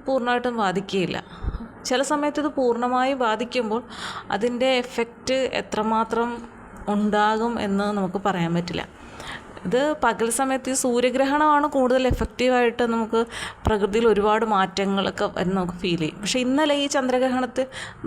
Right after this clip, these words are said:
തുടങ്ങി കുറച്ച് നേരം കഴിഞ്ഞപ്പോൾ നല്ലൊരു മഴ പെയ്തു, പിന്നെ അതങ്ങ് മാറി, പിന്നെ തെളിഞ്ഞ ആകാശമായിരുന്നു. അപ്പം, ഏ, പക്ഷെ ഞാനിങ്ങനെ വെള്ളിറങ്ങിയ സമയത്തൊക്കെ ചി-, കുറച്ച് കിളികളൊക്കെ ചിലയ്ക്കുന്നത് കേൾക്കാറുണ്ടായിരുന്നു, പട്ടി കുരയ്ക്കുന്നുണ്ടായിരുന്നു.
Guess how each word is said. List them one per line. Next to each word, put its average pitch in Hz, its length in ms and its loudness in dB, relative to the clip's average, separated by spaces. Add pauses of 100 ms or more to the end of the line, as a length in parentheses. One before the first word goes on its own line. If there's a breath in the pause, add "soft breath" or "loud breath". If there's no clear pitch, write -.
(140)
തുടങ്ങി 233 280 2
കുറച്ച് 233 300 0
നേരം 226 200 0
കഴിഞ്ഞപ്പോൾ 214 260 -2
നല്ലൊരു 190 340 0
മഴ 170 300 2
പെയ്തു, - 280 -2 (420)
പിന്നെ 285 200 2
അതങ്ങ് 311 220 2
മാറി, 214 380 0 (680 loud breath)
പിന്നെ 190 220 -2
തെളിഞ്ഞ 233 280 2
ആകാശമായിരുന്നു. 180 840 -2 (720)
അപ്പം, 220 220 -4 (800 loud breath)
ഏ, - 40 -2 (200)
പക്ഷെ 277 200 -2
ഞാനിങ്ങനെ 277 680 0
വെള്ളിറങ്ങിയ 247 500 0
സമയത്തൊക്കെ 254 600 -2 (440 loud breath)
ചി-, - 80 -4
കുറച്ച് 254 680 0 (200)
കിളികളൊക്കെ 240 400 2
ചിലയ്ക്കുന്നത് 208 540 2
കേൾക്കാറുണ്ടായിരുന്നു, 190 840 0
പട്ടി 220 220 0
കുരയ്ക്കുന്നുണ്ടായിരുന്നു. 214 1120 2